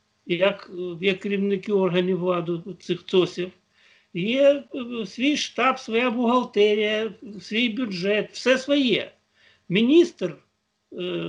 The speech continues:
внутрішніх справ є супервайзером і міністерства. Вони здійснюють спрямовуючу, перевіряючу, контролюючу роль,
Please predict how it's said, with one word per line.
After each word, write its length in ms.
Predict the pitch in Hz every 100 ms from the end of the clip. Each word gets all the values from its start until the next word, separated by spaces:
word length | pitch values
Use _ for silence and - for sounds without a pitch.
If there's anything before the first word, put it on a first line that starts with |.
| 156
внутрішніх 580 | 202 208 196 180 202 -
справ 440 | - 175 143 139
є 320 | 165 262 277 -
супервайзером 1000 | - 254 - 240 226 220 170 135 117 - -
і 80 | 185
міністерства. 800 | 196 202 - 185 139 - - - _ _ _ -
Вони 480 | 196 269 302 294 196
здійснюють 1300 | 160 151 - - 165 262 269 - 220 214 208 190 196
спрямовуючу, 1160 | 165 - 208 226 233 262 254 254 254 240 - 233
перевіряючу, 920 | - 202 208 214 220 240 233 226 220
контролюючу 920 | 208 214 196 208 202 214 202 185 190 190
роль, 260 | 226 247